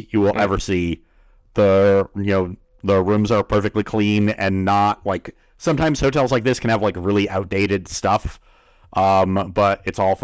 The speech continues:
Speaker 1: it's all solid. And there is a hot tub, which, uh,
Speaker 2: Is
Speaker 1: we've
Speaker 2: a
Speaker 1: been here
Speaker 2: prerequisite.
Speaker 1: for
Speaker 2: Yeah.
Speaker 1: about an hour and a half, and I've been in the hot tub for an hour of that.
Speaker 2: That's not
Speaker 1: <laughs> So
Speaker 2: health-, that's not healthy, Ross, just so you know.
Speaker 1: <laughs>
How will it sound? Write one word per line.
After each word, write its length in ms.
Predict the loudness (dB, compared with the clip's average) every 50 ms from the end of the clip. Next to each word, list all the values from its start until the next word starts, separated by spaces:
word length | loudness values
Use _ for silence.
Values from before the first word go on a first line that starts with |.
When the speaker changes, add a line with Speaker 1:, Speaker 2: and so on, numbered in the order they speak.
| -6 -8
Speaker 1:
it's 160 | -6 -2 -2
all 160 | 0 0 0
solid. 500 | 0 0 0 2 4 4 2 2 0 -2 _ _ _ _ _ -4
And 400 | -2 0 0 2 0 0 -2 -4
there 340 | -2 -2 0 2 2 2 0 0
is 180 | 0 0 0
a 80 | 0 0
hot 220 | 0 0 -2 0
tub, 260 | 0 0 0 2 0 -4 -6 _
which, 400 | -4 -4 -4 -2 -2 -6 -10 -10 _ _ -20 -20 _ _ _ _
uh, 260 | -2 0 0 0 2
Speaker 2:
Is 40 | 0
Speaker 1:
we've 100 | 0 -2
Speaker 2:
a 20 | 0
Speaker 1:
been 240 | 0 0 0 2
here 220 | 2 2 2 2 2
Speaker 2:
prerequisite. 180 | 0 0 0
Speaker 1:
for 320 | 2 2 2 2 0 -2 -4 -12 -20 _ _ _ _ _
Speaker 2:
Yeah. 180 | -12 -12 -12 _ -4
Speaker 1:
about 280 | -4 0 2 2 2 2
an 100 | 0 -2
hour 160 | 0 0 0
and 100 | 2 0
a 40 | 0
half, 380 | -2 -2 -2 -2 -2 -4 -8 -20 _ _
and 280 | -2 0 0 2 2 0
I've 160 | 0 0 0
been 140 | 0 0 0
in 60 | 0
the 60 | 0 0
hot 200 | 0 0 0 0
tub 160 | -2 -2 0
for 140 | 0 0 0
an 80 | 0
hour 260 | -2 -2 0 0 0 -2
of 80 | -2 -4
that. 240 | -4 -6 -6 -8 _ -20 _ _ _ _ _ _ _ _
Speaker 2:
That's 220 | -6 -4 0 0
not 160 | 0 0 0 -2
Speaker 1:
<laughs> 0 |
So 60 | -2
Speaker 2:
health-, 240 | 0 0 0 0 -2 -8
that's 160 | -10 -6 -4
not 120 | -6 -6 -4
healthy, 300 | -4 -6 -6 -6 -10 -12
Ross, 280 | -10 -8 -10 -10 -10
just 160 | -10 -12 -8
so 80 | -8 -8
you 140 | -6 -6 -6
know. 60 | -2
Speaker 1:
<laughs> 140 | -2 -2